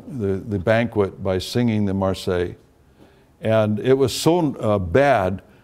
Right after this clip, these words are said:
that when the Senate got wind of it, they would not confirm George Sanders as our, uh, consul in,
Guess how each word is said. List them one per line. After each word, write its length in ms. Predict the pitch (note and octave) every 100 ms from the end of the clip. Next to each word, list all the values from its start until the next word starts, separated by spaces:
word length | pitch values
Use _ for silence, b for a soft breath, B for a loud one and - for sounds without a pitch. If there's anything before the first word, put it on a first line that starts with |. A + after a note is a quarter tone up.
| b -
that 180 | G#2+ G#2+
when 160 | A2+
the 100 | G#2+
Senate 420 | - C#3+ D3+ C#3+
got 360 | B2 A#2+ A2+ -
wind 380 | A2+ A#2 A#2+ G#2+
of 140 | F2+
it, 240 | G2 - G#2
they 120 | G#2+
would 200 | G2+ G2+
not 280 | A2 B2 -
confirm 600 | A2 G2+ A#2+ A#2+ G#2 F2
George 320 | A2 G#2+ G2
Sanders 640 | - G#2 A2+ G2+ F2+ F2 - b b b G2+
as 400 | G2+ G2+ F#2+ -
our, 520 | G#2+ G2 G2 G2+ -
uh, 200 | G#2 F#2
consul 580 | F#2 A2 A2+ A2 G2+ F2+
in, 380 | G#2+ G2 F#2+ F#2